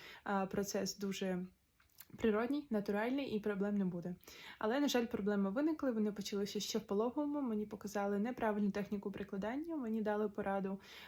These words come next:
ам, годувати, е, по режиму, кожні чотири години одна грудь. І, е,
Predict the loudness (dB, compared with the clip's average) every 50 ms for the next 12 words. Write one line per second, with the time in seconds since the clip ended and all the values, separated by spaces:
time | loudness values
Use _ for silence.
0 | -12 -6 -2 -2 0 2 2 2 2 2 2 2 2 2 2 2 2 2 0 0
1 | 0 2 2 4 4 4 4 2 2 2 2 2 2 0 -2 -6 _ _ _ _
2 | _ _ _ _ _ _ -12 -8 -6 -4 0 0 0 2 0 0 4 6 6 6
3 | 6 6 4 4 4 4 2 -2 -4 -8 -20 -20 -16 -4 2 2 4 4 4 4
4 | 2 2 2 4 6 6 6 4 4 4 4 4 4 2 2 2 2 4 4 2
5 | 2 2 2 0 0 -2 -6 -10 -18 -18 -16 -16 -16 -16 -10 -6 -2 0 2 4
6 | 4 4 4 4 4 2 4 4 2 2 0